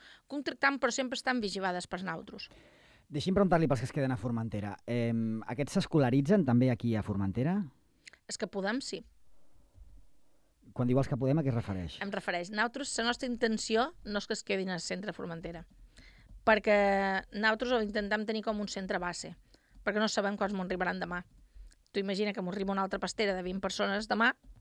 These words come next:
Speaker 1: o no es posc. Aquest el tinc que tenir el més buit que puga sempre.
Speaker 2: Clar.
Speaker 1: N'hi ha algun que tenim que, que sí, perquè era petit, perquè n'hem tingut un d'onze anys, un de catorze, una nena de setze, o que, setze crec que té.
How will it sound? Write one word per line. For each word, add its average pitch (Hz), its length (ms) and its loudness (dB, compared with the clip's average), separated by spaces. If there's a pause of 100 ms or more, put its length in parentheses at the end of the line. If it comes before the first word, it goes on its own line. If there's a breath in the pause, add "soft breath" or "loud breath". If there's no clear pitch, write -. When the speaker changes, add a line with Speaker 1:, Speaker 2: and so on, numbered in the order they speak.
Speaker 1:
o 214 120 -2
no 190 80 -2
es - 80 -14
posc. - 320 -2 (560)
Aquest 240 240 2
el 240 80 0
tinc 220 160 0
que 214 80 2
tenir 208 220 -2
el 202 180 0
més 240 220 2
buit 262 260 -2
que - 160 -2
puga 196 240 -2
sempre. 180 440 -6 (180 loud breath)
Speaker 2:
Clar. 80 120 -6 (500 loud breath)
Speaker 1:
N'hi 214 120 -2
ha 226 80 4
algun 254 380 0 (180)
que 233 140 -2
tenim 262 400 -2 (720)
que, 190 600 4
que 185 100 -8
sí, 233 220 -4
perquè 202 200 -8
era 190 120 -6
petit, 240 280 -6
perquè 220 160 -8
n'hem 180 160 -8
tingut 180 220 -12
un 175 220 -12
d'onze 190 280 -2
anys, 226 380 4
un 185 140 -8
de 185 80 -10
catorze, 226 480 2 (640 loud breath)
una 190 160 -2
nena 185 280 0
de 185 160 0 (280)
setze, 220 420 4 (260)
o 233 80 -10
que, 214 140 -6 (220)
setze 208 340 -2
crec 180 160 -10
que 175 60 -8
té. 180 100 -8